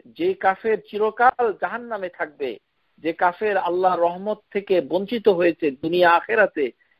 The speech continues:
সেই কাফের পর্যায়ে তিনি তাকে ফেলেন নাই। চিন্তা করুন, আপনার আমার ভাই নামাজ পড়ে না, এখন সে কাফের হয়ে গেল, তো তাকে আপনি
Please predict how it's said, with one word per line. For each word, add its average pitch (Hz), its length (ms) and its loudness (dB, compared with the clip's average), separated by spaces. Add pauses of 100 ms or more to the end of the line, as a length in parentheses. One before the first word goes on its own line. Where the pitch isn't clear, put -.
সেই 180 220 2
কাফের 202 500 2
পর্যায়ে 196 540 2
তিনি 180 320 -8
তাকে 226 500 -2 (220)
ফেলেন 156 260 2
নাই। 113 240 -6 (360)
চিন্তা 214 320 2
করুন, 233 400 0 (400)
আপনার 202 540 0
আমার 180 400 -4
ভাই 139 400 2 (540)
নামাজ 170 280 -8 (120)
পড়ে 139 220 -12
না, 95 200 -18 (520)
এখন 180 460 -6 (720)
সে 190 320 0 (1160)
কাফের 190 380 0
হয়ে 175 180 2
গেল, 143 180 0 (540)
তো 143 80 0
তাকে 180 520 4
আপনি 185 560 -2